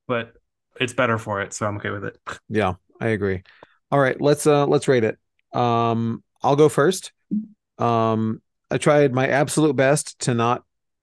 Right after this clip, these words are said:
Speaker 2: have personal bias in it, so I'm giving it a three five, um, which is good. It's a good score.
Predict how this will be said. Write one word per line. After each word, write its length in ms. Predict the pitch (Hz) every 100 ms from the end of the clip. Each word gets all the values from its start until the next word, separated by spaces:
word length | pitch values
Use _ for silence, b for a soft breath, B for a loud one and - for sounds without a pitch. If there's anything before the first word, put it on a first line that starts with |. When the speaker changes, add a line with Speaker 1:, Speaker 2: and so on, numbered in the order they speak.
| 127
Speaker 2:
have 280 | 123 117
personal 340 | - 135 131 120
bias 460 | 107 113 135 - _ -
in 140 | 127
it, 160 | 143 151
so 160 | 135
I'm 100 | 123
giving 240 | 123 123 127
it 80 | 120
a 100 | 110
three 200 | 120 120
five, 440 | 113 110 156 - b b b _ _ _ _ _ -
um, 680 | 110 107 101 101 98 101 _ _
which 460 | - 123 120 - - _ _ _ _ _ _ -
is 160 | 151 -
good. 260 | 147 151
It's 160 | - 135
a 80 | 139
good 240 | 104 139
score. 480 | - - 120 143 -